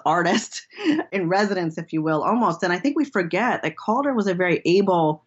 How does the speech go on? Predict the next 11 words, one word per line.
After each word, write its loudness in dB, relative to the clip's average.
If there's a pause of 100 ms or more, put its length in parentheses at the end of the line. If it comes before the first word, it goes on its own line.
figurative 2
artist 0
in 2
sculpture, -4 (320)
three 2
dimensions, 2
and 0
when 2
he 2
wanted 2
to, 2